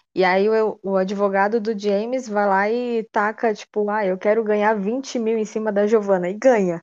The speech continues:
por algum motivo muito ridículo. E aí o advogado ganha uma porcentagem dentro disso, e aí ganha muito dinheiro. É, tipo, o jeito mais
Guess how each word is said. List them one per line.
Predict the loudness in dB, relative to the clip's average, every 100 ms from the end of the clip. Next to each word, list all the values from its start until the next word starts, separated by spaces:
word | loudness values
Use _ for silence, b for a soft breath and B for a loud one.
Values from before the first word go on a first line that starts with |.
| _ 0
por | 4
algum | 4 2 -2
motivo | -4 -2 -2 -2
muito | -4 -4 0 0
ridículo. | 0 -2 -6 -8 -8 -8 -8
E | -4 0
aí | 0 0
o | 0
advogado | 0 0 0 0 0 -2 -2
ganha | 0 0
uma | -4
porcentagem | -4 -4 -4 -6 -4 -4 -4 -10 _ _ _ _ _ _ -2
dentro | -2 0 -4
disso, | -2 -2 -4 -8 -6
e | 2 2
aí | 2
ganha | 2 0 0
muito | -2 -4 -4
dinheiro. | -6 -6 -6 -8 -14 _ _ _ _ _ _ -6
É, | -2 -2
tipo, | -4 -8 -6 -4
o | -2
jeito | -2 -2 -2
mais | -4 -4 -6 -10 -20